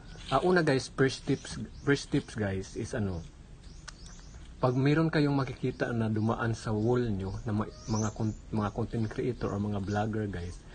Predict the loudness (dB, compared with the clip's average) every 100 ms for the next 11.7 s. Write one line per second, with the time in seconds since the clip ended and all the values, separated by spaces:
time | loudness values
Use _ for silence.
0 | -16 -16 -16 -6 0 2 4 6 6 4
1 | 2 2 2 2 0 0 2 2 2 -2
2 | -4 0 0 2 2 2 2 0 0 0
3 | 0 0 0 2 2 0 -2 -6 -6 -4
4 | 0 -2 -2 -8 -12 -14 -16 -16 -14 -8
5 | -2 0 2 2 2 0 0 -2 -2 0
6 | 0 -2 -2 -4 -4 -4 -4 -2 -2 -2
7 | -2 -2 0 -4 -4 -6 0 2 2 -2
8 | -4 -2 0 -2 -4 0 0 2 0 0
9 | -2 -2 0 2 2 2 0 -2 -2 -2
10 | -2 -4 0 0 0 -4 -10 -16 -16 -8
11 | 2 4 4 2 -4 0 0